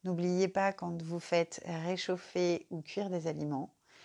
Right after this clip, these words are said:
que vous gagnez énormément en temps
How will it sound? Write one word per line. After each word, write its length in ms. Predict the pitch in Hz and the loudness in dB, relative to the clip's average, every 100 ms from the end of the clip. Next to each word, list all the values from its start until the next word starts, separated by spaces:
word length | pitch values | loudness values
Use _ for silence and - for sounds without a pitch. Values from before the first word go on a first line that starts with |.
| - - - _ _ - | -20 -20 -20 _ _ -14
que 440 | - 196 202 - - | 2 6 6 4 -6
vous 380 | 175 165 170 165 | -6 -2 -2 2
gagnez 560 | 190 190 185 190 - 214 | 6 6 4 2 0 0
énormément 720 | 220 226 214 202 196 196 196 | 2 2 2 2 2 0 0
en 160 | 170 170 | -4 -6
temps 400 | - 185 185 | 0 0 0